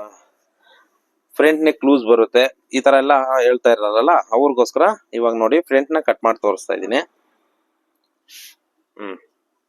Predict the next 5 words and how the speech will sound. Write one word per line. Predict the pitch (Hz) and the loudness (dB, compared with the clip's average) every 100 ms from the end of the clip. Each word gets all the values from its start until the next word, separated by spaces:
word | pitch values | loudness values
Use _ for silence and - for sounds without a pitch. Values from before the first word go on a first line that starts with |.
| _ _ _ _ _ _ _ _ - | _ _ _ _ _ _ _ _ -20
ಈ | 101 | -4
ತರ | 113 127 117 | 0 0 -2
ನೀಟಾಗಿ | 113 113 104 | -2 -2 -2
ಐರನ್ | 101 98 | -4 -6
ಮಾಡ್ಕೊಂಡೆ. | 92 - 95 120 | -6 -6 -2 -2